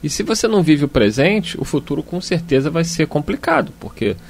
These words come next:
se você não consegue estar atento ao que você tá fazendo hoje, não fará bem feito. E aí certamente o amanhã que você já projeta como algo negativo, acaba-, acabará se confirmando como algo negativo, porque você não conseguiu realizar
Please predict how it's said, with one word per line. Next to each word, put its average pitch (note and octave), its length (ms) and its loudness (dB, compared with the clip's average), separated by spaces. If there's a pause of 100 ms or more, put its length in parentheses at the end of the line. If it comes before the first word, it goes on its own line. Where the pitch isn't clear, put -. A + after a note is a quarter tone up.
(320)
se - 140 -8
você A#2+ 240 -2
não D#3 100 0
consegue E3 340 0
estar C#3+ 260 2
atento C3 400 2
ao A#2 40 -4
que - 100 -8
você A#2+ 220 0
tá B2 120 0
fazendo A2 480 2
hoje, D3+ 300 4
não A#2 140 0
fará A#2 260 2
bem B2+ 160 2
feito. - 460 -6 (1120)
E B2 100 4
aí A2 140 4
certamente C3 680 0
o B2+ 60 4
amanhã B2 480 2
que G#2+ 140 -12
você A2 260 -6
já A2 140 0
projeta A#2+ 580 2
como G#2+ 220 0
algo G2+ 200 2
negativo, G2+ 680 0
acaba-, C#3+ 460 0
acabará C#3+ 460 2
se - 120 -6
confirmando E3+ 580 2
como F#3 240 0
algo F3+ 180 2
negativo, F3+ 680 -2
porque - 280 -4
você C3+ 480 0 (460)
não D3+ 380 4
conseguiu E3+ 500 2
realizar A#2+ 840 2